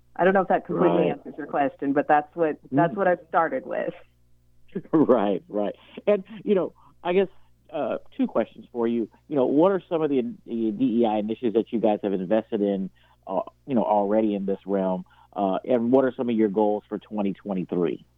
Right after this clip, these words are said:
Speaker 1: Um, y-, you know, great question. So, um, you know, in terms of our, um, strategic plan, um, we're starting with four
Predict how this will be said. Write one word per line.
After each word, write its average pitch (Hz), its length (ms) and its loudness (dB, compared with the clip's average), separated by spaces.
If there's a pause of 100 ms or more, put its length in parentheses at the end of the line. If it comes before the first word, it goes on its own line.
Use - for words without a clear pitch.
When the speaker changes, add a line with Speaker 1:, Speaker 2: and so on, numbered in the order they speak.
(840)
Speaker 1:
Um, 185 380 4 (180)
y-, 202 180 -8
you 214 100 4
know, 220 120 2
great 226 200 0
question. 180 500 -2
So, 208 240 2
um, 190 240 0
you 214 120 4
know, 220 100 2
in 208 100 -4
terms 240 220 0
of 254 140 4
our, 165 340 2
um, 156 280 -2
strategic 170 600 2 (100)
plan, 170 420 0 (320)
um, 180 260 4
we're 202 260 0
starting 254 300 4
with 226 160 0 (140)
four 170 380 2